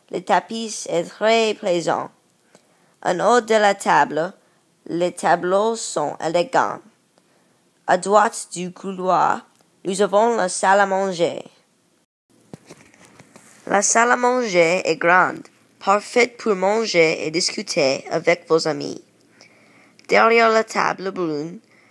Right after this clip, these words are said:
les tableaux de la fleur blanche et les étagères font que vous mangez bien.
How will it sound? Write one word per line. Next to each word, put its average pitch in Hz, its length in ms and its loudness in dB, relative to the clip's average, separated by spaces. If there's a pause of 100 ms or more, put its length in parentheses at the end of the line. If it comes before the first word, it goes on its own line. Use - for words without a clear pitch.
(160)
les 151 140 -6
tableaux 190 500 2
de 208 120 -2
la 175 160 6
fleur 214 340 -2
blanche 170 640 -2 (280)
et 180 140 -2
les 180 240 2
étagères 175 800 2
font 185 240 0 (140)
que 214 380 -2
vous 170 140 -2
mangez 185 600 0
bien. - 380 -6